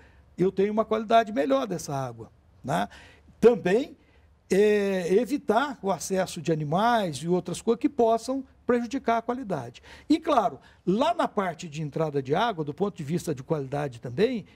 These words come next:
é muito importante eu ver o manejo que eu dou à minha cultura, que tipo de, de defensivo eu tô usando, é, pra evitar que isso possa contaminar também a, a, a,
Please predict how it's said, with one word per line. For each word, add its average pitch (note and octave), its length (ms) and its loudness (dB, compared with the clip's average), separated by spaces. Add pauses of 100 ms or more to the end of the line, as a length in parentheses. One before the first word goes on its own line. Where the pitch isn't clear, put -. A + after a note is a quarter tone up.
é E3 80 0
muito A#3 280 2
importante A#3+ 600 0
eu G3+ 100 2
ver G#3+ 380 0 (240)
o F#3+ 120 2
manejo A#3+ 560 2
que - 100 2
eu G3+ 60 2
dou F3+ 120 0
à E3+ 60 0
minha E3 160 -4
cultura, D#3+ 500 -2
que D#3 120 -6
tipo A#3+ 260 -4
de, G#3 260 2 (280)
de D3 160 0
defensivo G#3+ 640 2
eu G3+ 40 4
tô G3+ 140 0
usando, F#3 600 0 (240)
é, G3+ 340 4
pra G3 320 0
evitar A3 540 0
que C#4 120 -12
isso G#3 360 0
possa F3+ 500 -2
contaminar G#3+ 680 -4
também E3 500 -4 (260)
a, D#3+ 80 -2
a, E3 500 0
a, D#3+ 480 -4